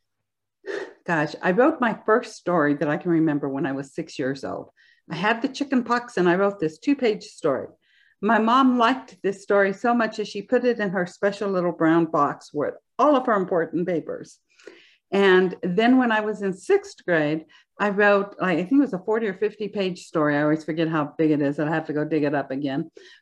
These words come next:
But, um, my t-, I, my teacher liked it so much, she had me print it, and, like, type it out and print it. She put it in the school library. We made copies,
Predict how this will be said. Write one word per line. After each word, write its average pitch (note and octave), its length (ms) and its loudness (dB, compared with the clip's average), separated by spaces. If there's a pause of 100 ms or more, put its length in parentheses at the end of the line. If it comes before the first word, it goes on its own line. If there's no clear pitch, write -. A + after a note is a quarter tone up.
(100)
But, F3+ 380 2 (280)
um, F3 380 4
my F#3+ 140 0
t-, - 160 -14 (260)
I, E3+ 240 2
my E3+ 180 2
teacher C#4 380 -2
liked G3+ 260 -2
it F3 160 -8
so F#3 100 -4
much, E3 260 0
she G#3+ 140 -6
had G3 300 -4
me F3 120 2
print A3 360 -4
it, D#4+ 220 -2
and, F3+ 120 -2
like, D#3+ 180 0
type G3 260 -2
it F#3+ 80 -2
out G3+ 320 0 (320)
and G3 240 -2
print A3 200 -2
it. G#3+ 140 -6
She G3+ 140 -6
put A#3 200 2
it A3+ 140 4
in G#3 140 -2
the G3+ 80 -2
school G#3 280 0
library. G3+ 640 2
We F#3 120 -2
made F#3+ 320 -2
copies, F#3+ 580 -2